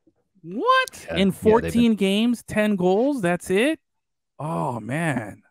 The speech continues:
Speaker 1: Wow.
Speaker 2: Not
Speaker 1: Yeah,
Speaker 2: great.
Speaker 1: that could be a team that if they pick it up, that defense is solid. Yeah, man. I
Speaker 2: But,
Speaker 1: hadn't
Speaker 2: I
Speaker 1: even
Speaker 2: mean, if you
Speaker 1: realized
Speaker 2: look
Speaker 1: that.
Speaker 2: at their, if you look at the recent form in all competitions,
Speaker 1: Yeah.
Speaker 2: they, again, they will, will count,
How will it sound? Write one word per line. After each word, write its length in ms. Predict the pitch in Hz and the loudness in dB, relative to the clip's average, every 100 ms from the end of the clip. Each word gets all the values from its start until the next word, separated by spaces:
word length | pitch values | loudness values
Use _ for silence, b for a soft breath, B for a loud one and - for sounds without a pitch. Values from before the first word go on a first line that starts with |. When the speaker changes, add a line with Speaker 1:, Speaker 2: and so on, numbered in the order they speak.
| _ _ | _ _
Speaker 1:
Wow. 260 | - 143 170 | -6 -2 2
Speaker 2:
Not 140 | 123 117 | 2 2
Speaker 1:
Yeah, 160 | 180 | 2
Speaker 2:
great. 160 | 220 143 | 2 0
Speaker 1:
that 180 | 160 185 | -4 -4
could 120 | 202 | -4
be 120 | 208 | -2
a 40 | 196 | -2
team 220 | 220 208 | -4 -2
that 100 | 175 | -2
if 120 | 160 | -2
they 120 | 170 | -4
pick 220 | 156 180 | -4 -4
it 80 | 170 | -2
up, 160 | 190 214 | -2 -2
that 160 | 143 | -4
defense 400 | 135 185 208 143 | -6 -10 -8 -10
is 140 | 123 117 | -10 -10
solid. 300 | 139 226 190 | -8 -6 -6
Yeah, 180 | 139 269 | -8 -8
man. 340 | 202 165 233 - _ _ _ _ _ - | -8 -10 -12 -16 _ _ _ _ _ -6
I 80 | 131 | 4
Speaker 2:
But, 80 | 123 117 | 6 6
Speaker 1:
hadn't 40 | |
Speaker 2:
I 40 | - | 4
Speaker 1:
even 40 | |
Speaker 2:
mean, 260 | 123 117 120 | 4 4 4
if 60 | |
you 80 | 135 | 6
Speaker 1:
realized 20 | |
Speaker 2:
look 140 | 131 135 | 6 6
Speaker 1:
that. 100 | 135 | 4
Speaker 2:
at 40 | |
their, 340 | 131 120 110 101 - | 4 4 4 0 -4
if 100 | 110 | 0
you 80 | |
look 120 | 127 123 | 2 2
at 60 | |
the 80 | 117 | 2
recent 340 | 117 117 107 | 0 0 -4
form 520 | 95 131 117 104 95 92 | -4 0 2 2 -2 -6
in 140 | 101 | 0
all 140 | 104 | 0
competitions, 1000 | 104 104 92 - 101 98 90 87 - - _ | 0 -4 -4 -6 -4 -4 -8 -10 -14 -18 _
Speaker 1:
Yeah. 200 | 123 113 131 - _ | -12 -12 -12 -16 _
Speaker 2:
they, 160 | 110 104 101 - | 0 2 0 -6
again, 340 | 98 87 78 | -6 -6 -6
they 180 | 90 87 - | -8 -8 -2
will, 180 | 110 104 | 0 2
will 180 | 107 104 | 0 -2
count, 300 | 110 104 | -2 -4